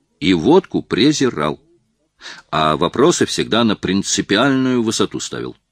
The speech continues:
И если критикнет на собрании, то уж по всем падежам.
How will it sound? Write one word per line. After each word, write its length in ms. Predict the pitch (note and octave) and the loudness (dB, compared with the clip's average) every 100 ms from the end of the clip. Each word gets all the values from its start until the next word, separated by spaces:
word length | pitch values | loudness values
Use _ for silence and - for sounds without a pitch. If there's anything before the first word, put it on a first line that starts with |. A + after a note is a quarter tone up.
| _ _ - - _ | _ _ -20 -20 _
И 60 | F#2+ | 2
если 460 | A2+ C3 A#2 A2 A2 | 4 4 4 0 0
критикнет 800 | - G2+ - F#2 - F#3+ A#3 | 0 0 0 -2 0 0 0
на 100 | - | 0
собрании, 600 | - G#2 D#2+ C#2+ B1 A#1+ - _ _ _ _ | 0 0 0 0 -4 -10 -14 _ _ _ _
то 260 | G2+ A#2+ E3 | 0 6 6
уж 220 | E3+ - | 6 2
по 140 | D3 D#3 | -2 -2
всем 360 | - G#2 A2 | 0 0 2
падежам. 680 | - A2+ G2+ D#2 C#2 C2 | 0 0 0 0 -2 -2